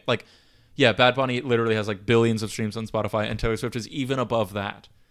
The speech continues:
Or, and, and not even, like, in fame, but it's, like, in, like, the brand or in the marketability, like, marketability is just, like, Taylor Swift is just, she's, like, the most valuable brand. If you were a brand trying to do a brand partnership,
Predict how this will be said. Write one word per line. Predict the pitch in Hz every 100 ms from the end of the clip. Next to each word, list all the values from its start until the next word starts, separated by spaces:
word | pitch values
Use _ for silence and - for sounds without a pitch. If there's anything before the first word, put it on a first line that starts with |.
| _ _ _ _ -
Or, | 170 208
and, | 185
and | 208 175
not | 190
even, | 220 196
like, | 165 127 - - -
in | 139
fame, | - 123 120
but | 120
it's, | 117 -
like, | 107 -
in, | 127
like, | 120 -
the |
brand | 110 110 107 110 113
or |
in | 110
the |
marketability, | 104 104 107 104 104
like, | 101 101 - - _ -
marketability | 113 113 110 110 107 107 104
is | 98
just, | - 107
like, | 113 -
Taylor | 123 123
Swift | 113 127 127
is | 113 -
just, | 113 - - - _ - - - - -
she's, | - 135
like, | 131 -
the | 123
most | 120 120 -
valuable | 104 110 107 107 110 104 95 -
brand. | 104 101 101 98 95
If | 117
you | 135
were | 143
a |
brand | 123 117 113 110
trying | 117
to | 110
do | 113
a |
brand | 101 104 101
partnership, | - 101 110 - 143